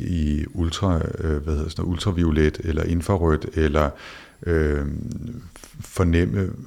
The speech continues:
input fra hele verden, fordi man bor i et eller andet netværk med distribuerede sensorer, eller hvad ved jeg, så er det jo ikke den menneskekrop, som vores bevidsthed og vores hjerner er udviklet til at være i, og det kan jeg godt forestille mig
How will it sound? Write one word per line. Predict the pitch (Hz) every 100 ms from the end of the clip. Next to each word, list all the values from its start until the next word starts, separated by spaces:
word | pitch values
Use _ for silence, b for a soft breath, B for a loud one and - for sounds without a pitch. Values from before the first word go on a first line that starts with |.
| - - -
input | 92 90 - 92
fra | - 85
hele | 76 87 95
verden, | 78 69 82
fordi | 82 78 87
man | 80 76
bor | 82 85
i |
et | 80
eller | 78
andet | 82
netværk | 78 76 87 78 73
med | 73
distribuerede | 80 78 80 80 82 82
sensorer, | 82 78 78 76
eller | 80
hvad | 73 73
ved |
jeg, | 78 69 69 B B -
så | -
er | 85
det |
jo | 87
ikke | 87 85 101 -
den | 92 90
menneskekrop, | 78 76 - - - 73 69
som | - 85 76
vores | 76 76 76 - b b b b b _ -
bevidsthed | 85 78 78 98
og | 82
vores | 78 76
hjerner | 76 69 71
er | 85 - 78
udviklet | 82 78 87 - 78
til | -
at | 78 71
være | 69 76 85
i, | 73
og | -
det | 85
kan | 90
jeg | 82
godt | 82 82
forestille | - 82 80 85 76
mig | 73